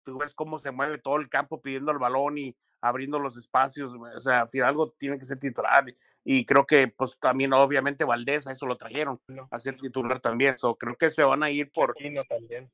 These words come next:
Speaker 2: sí.
Speaker 1: por Aquino, por Aquino y, eh, Richard a la banca, ¿verdad? Creo que para mí, se, como yo
Speaker 2: Ahí está.
Speaker 1: entiendo lo que dices tú, entiendo lo que dices tú, pero creo que le sacamos más ventaja a tener, teniendo a Fidalgo y a Vaz-, a
Speaker 2: Fidalgo.
Speaker 1: Valdés ahí en la,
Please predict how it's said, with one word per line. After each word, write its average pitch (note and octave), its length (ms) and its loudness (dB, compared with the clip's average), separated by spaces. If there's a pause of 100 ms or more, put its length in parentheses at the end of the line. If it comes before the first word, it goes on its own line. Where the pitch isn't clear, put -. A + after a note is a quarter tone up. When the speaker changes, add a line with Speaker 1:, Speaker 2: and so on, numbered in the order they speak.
Speaker 2:
sí. B2+ 160 -8
Speaker 1:
por B2+ 140 0
Aquino, D3 680 -2
por B2+ 140 -4
Aquino D3+ 520 0
y, C3 260 -6
eh, B2 180 2
Richard C3+ 340 -2
a B2+ 60 -2
la A2 100 -2
banca, A#2+ 380 -6 (480)
¿verdad? A#2+ 360 -6
Creo D#3+ 200 -2
que F#3+ 80 2
para C#3 200 2
mí, D#3+ 160 -4
se, D3 300 -6
como D3+ 180 -8
yo E3+ 100 0
Speaker 2:
Ahí - 40 -2
está. F3 120 -6
Speaker 1:
entiendo F#3+ 260 0
lo G#3 100 0
que D#3+ 80 -6
dices F3+ 260 -4
tú, E3+ 160 -2 (340)
entiendo D3 340 -2
lo E3+ 100 2
que D3 80 0
dices D3+ 240 -4
tú, E3+ 180 -2
pero - 280 0 (340)
creo D3+ 220 -2
que F3 100 -2 (140)
le C#3 80 -2
sacamos C#3+ 420 2
más D#3 240 2
ventaja D#3 560 2 (120)
a A2+ 420 -8 (460)
tener, C3 360 -10
teniendo C3+ 420 -6
a C#3 60 2
Fidalgo C3+ 460 -2
y C3+ 80 -2
a A#2 160 -2 (240)
Vaz-, A#2 360 -6 (160)
a A#2+ 120 -6
Speaker 2:
Fidalgo. C#3 340 -6 (340)
Speaker 1:
Valdés C3 560 -2
ahí B2+ 200 -6
en C3+ 100 -6
la, A#2 160 -6